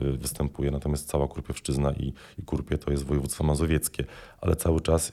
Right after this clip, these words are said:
ja, mówiąc folklor podlaski czy kurpiowski, mam na myśli tę grupę etniczną czy grupę etnograficzną, której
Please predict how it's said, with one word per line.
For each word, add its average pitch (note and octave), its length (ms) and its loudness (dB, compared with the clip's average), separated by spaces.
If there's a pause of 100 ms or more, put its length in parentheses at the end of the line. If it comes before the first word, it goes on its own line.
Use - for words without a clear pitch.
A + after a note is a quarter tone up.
ja, E2 180 6
mówiąc D2+ 360 2
folklor D2+ 320 -4
podlaski - 400 0
czy - 100 -4
kurpiowski, - 460 -2
mam D2+ 140 2
na D2 100 4
myśli D2+ 400 0 (400)
tę F2+ 100 2
grupę - 340 2
etniczną F2+ 640 4
czy F#2 120 0
grupę F2 280 4
etnograficzną, E2+ 640 0
której E2 420 4